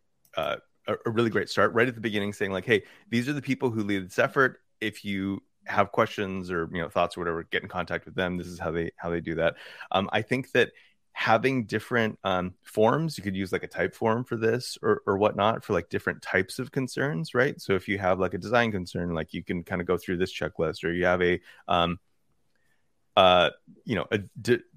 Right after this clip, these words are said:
development interface, like, concern, you can go through this checklist, or, you know, maybe it's just there's a bug in production and, you know, someone identifies that this thing doesn't actually work the way that it's supposed to. Um, those are always a little bit tricky because sometimes,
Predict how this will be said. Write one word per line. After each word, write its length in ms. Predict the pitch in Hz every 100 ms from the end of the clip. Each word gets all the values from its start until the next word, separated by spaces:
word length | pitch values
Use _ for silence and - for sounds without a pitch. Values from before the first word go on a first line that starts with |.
| -
development 460 | 113 131 139 135
interface, 560 | 151 143 120 113 101 -
like, 300 | 95 85 -
concern, 440 | - 101 101 87
you 80 | 90
can 100 | 98
go 100 | 104
through 200 | 101 104
this 140 | 101 -
checklist, 580 | 104 98 90 85 - -
or, 460 | 98 90 90 92 _ _ _ -
you 100 | 110
know, 120 | - 92 -
maybe 600 | 95 95 107 107 110 107
it's 200 | 101 -
just 520 | - 107 - - - _ _ _ _ -
there's 300 | 87 101 104
a 140 | 104 98 -
bug 180 | 82
in 100 | 98
production 640 | 101 78 - - 104 85 90
and, 400 | 92 87 87 90
you 80 | 92
know, 100 | 87
someone 300 | 85 95 95
identifies 560 | 92 90 92 - 90 92
that 80 | 76
this 160 | 90
thing 160 | - 101
doesn't 240 | 92 87
actually 280 | 85 - 107
work 200 | 139 151
the 80 | 107
way 120 | 92
that 120 | 87
it's 160 | 82 -
supposed 360 | - 87 -
to. 220 | 87 82 80
Um, 240 | 95 92 - _ _ _ _ _ _ - - - -
those 180 | 156
are 60 | 190
always 200 | 185 175
a 60 | 143
little 140 | 143
bit 140 | 131
tricky 320 | - 139 - 139
because 300 | 110 117 -
sometimes, 560 | 110 110 110 104 -